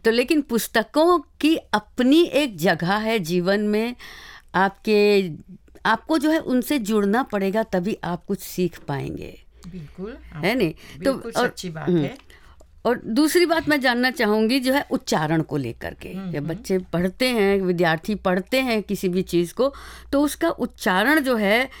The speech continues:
Speaker 1: उनको पठन के लिए कहाँ तक सहायता कर पाता है या उनको किस तरीके से उससे जोड़ा जा सकता है?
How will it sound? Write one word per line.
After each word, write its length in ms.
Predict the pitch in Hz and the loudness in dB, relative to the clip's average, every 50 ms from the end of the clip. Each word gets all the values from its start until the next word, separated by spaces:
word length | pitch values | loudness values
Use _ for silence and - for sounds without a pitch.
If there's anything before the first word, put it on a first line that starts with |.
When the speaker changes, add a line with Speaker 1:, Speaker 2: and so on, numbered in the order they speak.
| - - - - - - - - - | -20 -20 -20 -20 -20 -20 -20 -10 -4
Speaker 1:
उनको 540 | - 262 262 247 285 302 311 302 302 302 | -2 -2 0 2 2 2 4 4 4 2
पठन 420 | 294 - 254 - - 285 285 285 277 | 2 0 -4 -2 0 2 2 2 2
के 180 | - 285 285 | 2 2 2
लिए 260 | 277 262 269 285 285 277 | 2 2 2 0 0 0
कहाँ 440 | - - 254 214 247 277 285 - - 277 | -2 -6 -6 -4 -2 -2 -2 -2 -2 -2
तक 120 | 277 277 - - - 269 262 262 262 262 247 - - - - - - - | -2 -2 -4 -4 -2 0 2 2 2 0 -2 -6 -12 -18 -20 -18 -16 -8
सहायता 440 | - 208 180 180 151 - - - | -6 -4 -4 -4 -4 -4 -6 -8
कर 160 | - - 160 156 | -6 -4 -6 -6
पाता 380 | - - 175 175 - - 208 | -2 -2 -2 -2 0 0 2
है 140 | 220 226 226 | 2 2 2
या 120 | 226 233 | 2 2
उनको 260 | 240 247 240 - 277 277 | 2 2 2 2 0 0
किस 260 | - 294 - - - | 0 -2 -4 -2 -2
तरीके 400 | 240 214 220 196 - 262 277 277 | -2 -2 -2 -4 -2 0 0 0
से 240 | - - 285 285 285 | 0 0 0 0 2
उससे 400 | 254 190 - 196 - - 226 196 | 0 -2 -4 -6 -2 -2 0 2
जोड़ा 280 | 175 180 160 156 147 | 2 2 2 2 0
जा 160 | 127 107 85 | -2 -4 -6
सकता 380 | - - - - - - - - | -8 -8 -10 -12 -12 -12 -12 -12
है? 180 | - - 190 | -12 -12 -16